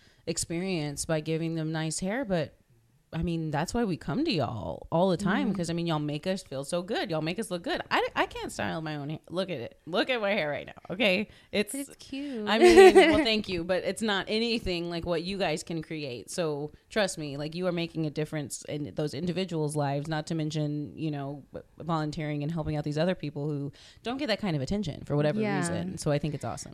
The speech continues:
Speaker 2: Was that an, uh, some people can't afford it either.
Speaker 1: Uh,
Speaker 2: Like,
Speaker 1: that's
Speaker 2: it's
Speaker 1: a big thing.
Speaker 2: it's crazy, like, you know, and so, yeah,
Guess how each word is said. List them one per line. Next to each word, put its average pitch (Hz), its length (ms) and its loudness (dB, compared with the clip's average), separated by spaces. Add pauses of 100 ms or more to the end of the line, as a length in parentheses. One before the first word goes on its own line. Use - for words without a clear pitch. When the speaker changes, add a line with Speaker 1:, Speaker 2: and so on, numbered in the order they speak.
Speaker 2:
Was 226 380 0
that 226 180 0
an, 240 200 -6
uh, 202 360 0
some 220 240 -4
people 226 240 -4
can't 226 220 -4
afford 190 340 -2
it 190 120 -2
either. 175 580 -2
Speaker 1:
Uh, - 60 0
Speaker 2:
Like, 180 100 2
Speaker 1:
that's 196 220 2
Speaker 2:
it's 170 60 -6
Speaker 1:
a 165 40 -14
big 156 180 -4
thing. 151 260 -6
Speaker 2:
it's 214 180 -4
crazy, 220 520 -2
like, 190 300 -6
you 196 80 -4
know, 190 460 -2
and 185 560 -4 (720)
so, - 200 -4
yeah, 202 540 0